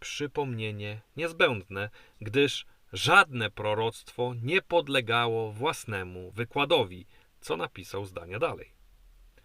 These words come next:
Ponownie odsyłam do Rzymian trzynaście,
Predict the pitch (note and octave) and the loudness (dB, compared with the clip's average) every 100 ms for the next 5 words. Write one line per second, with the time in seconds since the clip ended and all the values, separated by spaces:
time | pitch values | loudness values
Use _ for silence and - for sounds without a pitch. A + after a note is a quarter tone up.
0 | - - F3 F#3 D3+ G#2+ G#2 E2+ G#2+ - | -14 2 4 6 2 0 -6 -6 -8 -8
1 | - A#2 G#2+ G2+ F#2+ F#2+ F2 - F#2+ A2+ | -4 0 0 -2 -4 -4 -4 -6 -4 -2
2 | A2+ F#2 E2+ - - - - F#2+ G#2 F#2 | -2 -4 -8 -18 -16 -12 -8 -6 -6 -6
3 | - - F2+ | -10 -16 -18